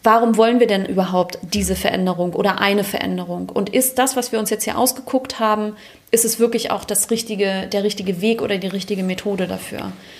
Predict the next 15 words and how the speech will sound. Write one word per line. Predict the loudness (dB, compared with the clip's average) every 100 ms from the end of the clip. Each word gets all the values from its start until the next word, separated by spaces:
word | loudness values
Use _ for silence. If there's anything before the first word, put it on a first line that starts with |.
| -16 -14 -14 -12 -6
Und | -6 2
das | 2 4
ist | 0
für | 2
mich | 2 2 0 -8 -14 -20 -20 -20 -20 -4 -4
absolut | -2 0 0 -2 2
wichtig. | 0 0 -6
Und | -6
ich | -2
hoffe | -2 -2
einfach, | -4 -4 -6
dass | -6 -4
wir | -2 -4
in | 0
Deutschland, | 0 0 -4 -6 -8